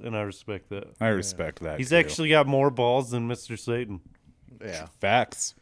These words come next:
Speaker 2: That's true. Without a doubt.
Speaker 1: Like, that dude is fearless.
Speaker 2: Yeah.
Speaker 1: He's like, "Get, get the fuck in here, we got," and he's like, "The camera is broken."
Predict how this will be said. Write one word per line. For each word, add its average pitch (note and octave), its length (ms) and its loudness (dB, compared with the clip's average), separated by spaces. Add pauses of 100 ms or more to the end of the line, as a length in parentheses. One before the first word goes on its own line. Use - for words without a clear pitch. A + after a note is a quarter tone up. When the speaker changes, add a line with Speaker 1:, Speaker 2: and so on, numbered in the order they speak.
(100)
Speaker 2:
That's G#2 260 -4
true. B2 340 0 (500)
Without G#2 400 0
a G2+ 40 -4
doubt. G2+ 180 2
Speaker 1:
Like, B2+ 160 2
that D3 160 8
dude D#3 180 4
is B2+ 140 -2
fearless. C#3 800 2 (160)
Speaker 2:
Yeah. G#2+ 320 4 (120)
Speaker 1:
He's D3 180 -4
like, E3 200 6
"Get, B3+ 260 2 (160)
get B3 200 -2
the B3 100 2
fuck C4 280 6
in C4 160 2
here, B3 300 4
we B3+ 160 2
got," B3+ 240 4
and F#3 200 2
he's D#3 200 -2
like, D3+ 160 2
"The E3+ 100 -2
camera A#3 520 2
is F#3 240 -2
broken." D3+ 840 4